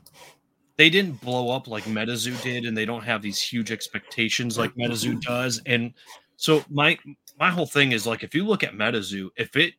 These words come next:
tanks and it hits the same level that Nostalgics is at right now, like, the game's done. Most of the people are only there to invest anyway.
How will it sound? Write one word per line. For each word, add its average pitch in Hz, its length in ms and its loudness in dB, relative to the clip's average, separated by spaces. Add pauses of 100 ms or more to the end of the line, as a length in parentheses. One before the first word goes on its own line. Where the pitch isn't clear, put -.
tanks 117 520 -4
and 127 180 -4
it 135 120 -6
hits - 380 -6
the - 120 -12
same 113 340 0
level 104 260 -4
that 98 120 -10
Nostalgics 101 560 -10
is 117 140 -8
at 117 180 -2
right 127 80 -8
now, 135 320 -4
like, 107 220 -6 (460)
the 123 60 -20
game's 156 320 4
done. 95 380 -2
Most 135 240 0
of 147 60 -10
the 131 60 -14
people 135 400 -2
are 101 220 -4
only 120 220 -4
there 104 220 -4
to 113 180 -8
invest 98 460 -6
anyway. 117 320 -6